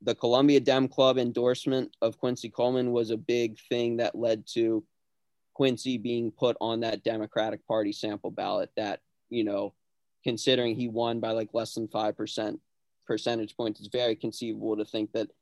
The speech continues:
being on that sample ballot could have put him over the edge. So that's what I wanna do, is just set the example for other clubs. And, like,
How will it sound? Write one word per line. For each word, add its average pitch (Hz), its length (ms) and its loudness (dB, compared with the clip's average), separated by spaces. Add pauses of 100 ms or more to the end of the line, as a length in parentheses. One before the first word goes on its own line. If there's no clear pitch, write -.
(220)
being 123 200 4
on 113 180 2
that 107 180 0
sample 107 360 -2
ballot 104 420 -2
could 110 160 2
have 107 200 -4
put - 240 -2
him 104 360 -4 (460)
over 110 280 4
the 95 220 0
edge. - 240 -4
So 113 320 2 (300)
that's 160 240 6
what 180 140 6
I 151 120 10
wanna 143 280 6
do, 127 260 4
is 113 100 0
just 120 240 -4
set 139 220 4
the 160 160 8
example 123 520 0
for - 280 -2
other 117 260 4
clubs. 117 520 4
And, 110 120 0
like, 113 240 0